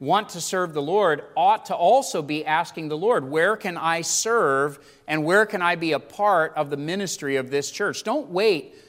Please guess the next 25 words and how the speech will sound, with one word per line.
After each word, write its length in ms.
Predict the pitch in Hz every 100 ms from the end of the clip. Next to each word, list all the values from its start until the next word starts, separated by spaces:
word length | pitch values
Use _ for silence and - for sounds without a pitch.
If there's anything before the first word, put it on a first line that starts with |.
| _ 156
until 340 | 151 196 196
you're 220 | 180 175
eighteen 640 | - 185 180 - 202 180 143
to 80 | 135
say, 260 | 175 156
"Okay, 340 | 226 269 240 202
now 320 | 196 233 277
I 120 | 180
can 200 | 147 143
serve 300 | 123 156 135
the 100 | 135
Lord." 400 | 127 120 101 87 - _ _ -
Or 300 | 175 156 - -
till 180 | 214 214
you're 180 | 190 190
out 200 | 196 185
of 120 | -
college, 300 | 220 190 185
"Okay, 380 | 240 247 269 220
now 300 | 202 226 269
I 100 | 202
can 180 | 160
serve 300 | 143 165 143
the 100 | 127
Lord." 260 | 131 127